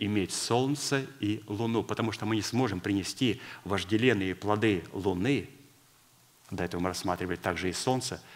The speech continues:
потому что все эти вожделенные плоды — это плод нашего духа. И чтобы принести плод нашего духа,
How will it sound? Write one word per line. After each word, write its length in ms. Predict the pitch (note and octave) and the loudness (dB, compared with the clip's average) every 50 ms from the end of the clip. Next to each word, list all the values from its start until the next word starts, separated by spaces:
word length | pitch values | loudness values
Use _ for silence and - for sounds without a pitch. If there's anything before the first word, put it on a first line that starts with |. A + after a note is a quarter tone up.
| - - - - - - - - - | -20 -20 -20 -18 -18 -20 -20 -16 -6
потому 240 | - G#2 A2+ A2 G#2 | -2 0 2 2 2
что 160 | - - G2+ | 0 -2 -4
все 180 | - - - A#2 | -2 2 2 2
эти 120 | A2 G#2+ | 2 2
вожделенные 460 | G2+ G#2 G2 G#2 G2+ G#2+ G2+ G2+ G2+ | 0 0 0 2 2 2 2 2 0
плоды — 380 | - - G#2 G#2 A2+ C3+ C#3 - - | -2 -2 -2 2 4 4 2 4 0
это 200 | A2 G2+ - F#2+ | -2 0 0 -2
плод 400 | - - G2+ G2 A#2 A#2+ A#2+ - - - | -2 0 0 2 2 0 0 -6 -14 -10
нашего 600 | - F#2 F2+ G2 G2 - - G2+ F2+ F#2+ F#2+ G2 - - | -6 -2 -2 -2 -2 -2 -4 -4 -2 -2 -4 -4 -6 -8
духа. 420 | - F#2 E2+ F#2 - - - - - - - - - - | -8 -2 -2 -2 -4 -4 -10 -12 -16 -20 -20 -20 -14 -8
И 60 | G2 | -6
чтобы 220 | F#2+ - A2 G2+ - | -2 0 0 0 2
принести 280 | A2 G#2 - - A2+ | 2 0 0 0 -4
плод 280 | G#2+ - - G#2+ G#2 - | -4 2 0 0 2 2
нашего 300 | G#2+ G2 - G2 G2+ G2+ | 0 0 0 0 0 0
духа, 400 | F#2+ G2 C#3 C#3+ - G#2 F2 | 2 2 2 2 2 0 0